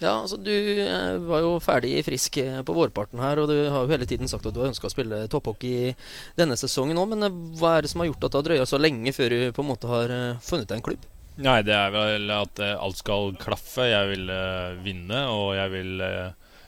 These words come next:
Speaker 2: ligge i toppen med et lag, og, eh, jeg så på alternativer som var etter det, egentlig.
Speaker 1: Ja,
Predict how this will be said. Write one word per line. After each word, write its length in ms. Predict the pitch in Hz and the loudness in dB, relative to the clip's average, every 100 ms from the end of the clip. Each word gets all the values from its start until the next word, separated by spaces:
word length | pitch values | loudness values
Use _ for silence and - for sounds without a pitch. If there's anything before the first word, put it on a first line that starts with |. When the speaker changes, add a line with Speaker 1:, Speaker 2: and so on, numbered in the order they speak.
| - | -6
Speaker 2:
ligge 180 | 104 95 | -2 -2
i 40 | |
toppen 340 | 95 92 101 | -2 -8 -6
med 140 | 95 95 | -6 -4
et 40 | |
lag, 220 | 120 135 | -4 -2
og, 520 | 110 104 101 98 98 98 | -2 0 2 2 0 -2
eh, 120 | 95 | -2
jeg 440 | 98 98 95 92 92 - - - | 0 -2 -4 -8 -10 -16 -18 -14
så 220 | - 98 90 | -10 -8 -4
på 120 | 95 | -4
alternativer 480 | 92 90 87 92 90 | -4 -8 -8 -10 -10
som 400 | 95 92 90 90 85 - | -10 -12 -10 -12 -12 -8
var 180 | 92 | -6
etter 180 | 95 - | -4 -6
det, 80 | 98 98 90 | -6 -6 -4
egentlig. 160 | 127 - - - - | -8 -10 -12 -14 -12
Speaker 1:
Ja, 100 | - | -10